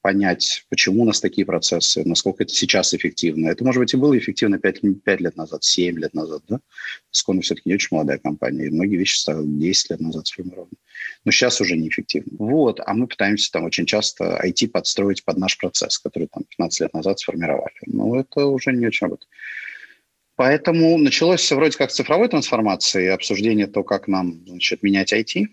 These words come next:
Но мне кажется, что, э, дальше вот все поняли, что, надеюсь, что все, да, э, что дальше надо идти всё-таки дальше вглубь.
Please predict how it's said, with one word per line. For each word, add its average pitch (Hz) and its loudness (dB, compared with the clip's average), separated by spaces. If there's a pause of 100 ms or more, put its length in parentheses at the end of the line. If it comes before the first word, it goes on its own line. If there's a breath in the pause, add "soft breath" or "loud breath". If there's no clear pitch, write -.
(140)
Но 123 4
мне 120 4
кажется, - -2
что, 95 2
э, 95 2
дальше 107 0
вот 85 -2
все - -2
поняли, 87 -2
что, 82 0 (180)
надеюсь, 80 0
что - -4
все, - -2
да, 92 -2
э, 92 -4
что - -2
дальше 92 0
надо 82 0
идти - -2
всё-таки - -2
дальше 82 -2
вглубь. 123 -2